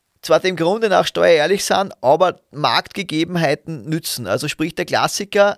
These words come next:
ja, wenn der Kunde zu lange den Preis drückt, ja, hat der Vertriebsmitarbeiter oder der Bauleiter letztlich, äh, das Pouvoir, dass er einen Teil des Geschäftes schwarz macht, ja. Dass er sagt, okay, ein Drittel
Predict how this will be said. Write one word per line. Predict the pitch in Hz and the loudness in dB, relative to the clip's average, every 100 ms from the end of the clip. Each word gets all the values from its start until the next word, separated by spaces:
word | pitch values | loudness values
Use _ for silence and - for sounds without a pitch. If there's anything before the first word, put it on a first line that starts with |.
| - | -4
ja, | 143 180 196 | 0 0 0
wenn | 139 170 | -6 -4
der | 185 | -4
Kunde | - 180 196 202 | -4 -8 -6 -6
zu | 202 | -4
lange | 165 139 180 170 | -4 -2 -4 -4
den | 170 | -4
Preis | 143 123 143 - | 2 4 2 0
drückt, | 170 233 - - - _ | 0 0 -4 -14 -20 _
ja, | 135 156 190 196 - | 0 2 0 0 -2
hat | 170 | 0
der | 185 | 0
Vertriebsmitarbeiter | 175 156 185 - 175 - - 139 147 165 165 160 - - | 0 -2 -6 -8 -8 -4 2 4 4 4 4 0 -14 -14
oder | - 170 175 | -4 0 2
der | 170 160 | 2 0
Bauleiter | 131 127 160 160 - 160 | 2 4 4 2 2 0
letztlich, | 139 139 - 156 156 - | 0 -4 -4 -6 -2 0
äh, | 139 | 0
das | 156 - | 0 -8
Pouvoir, | 196 185 170 113 151 190 | -10 -2 2 4 4 2
dass | 240 190 | 0 0
er | 170 | 0
einen | 143 | 2
Teil | 117 165 | 2 0
des | 170 | -4
Geschäftes | 160 143 151 - 160 | -6 -4 -4 -6 -4
schwarz | 127 - - | 0 0 -2
macht, | 85 - - - | -10 -10 -18 -8
ja. | 127 165 - _ _ - _ | -4 -4 -8 _ _ -20 _
Dass | 117 151 | -6 -4
er | 160 | -4
sagt, | 165 - | -6 -8
okay, | 156 170 175 - | -6 -2 -2 0
ein | 143 147 | -2 -2
Drittel | 180 208 208 208 | -6 -2 0 0